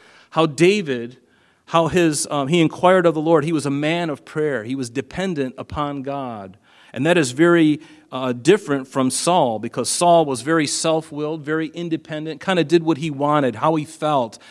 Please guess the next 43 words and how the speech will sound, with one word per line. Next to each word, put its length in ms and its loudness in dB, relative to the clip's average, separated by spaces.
You 100 0
know, 100 8
be, 240 0
be 140 -6
careful 480 2
of, 280 0
of 220 0
your 100 0
feelings, 640 -4
folks, 380 -8
because 560 -6
it, 180 -4
it's 180 -4
true 300 -2
that, 280 0
that 180 0
the 60 0
devil 440 4
loves 280 2
to 100 -4
get 240 0
us 260 -6
focused 520 -2
on 100 -4
our 140 -8
feelings 560 -8
rather 260 0
than 160 -4
on 140 -4
the 60 -8
truth 380 -6
of 80 -12
the 80 -10
Word 180 -8
of 100 -14
God, 420 -6
rather 240 0
than 140 -6
on 100 -6
the 80 -8
promises 580 -6
of 140 -14
God. 420 -14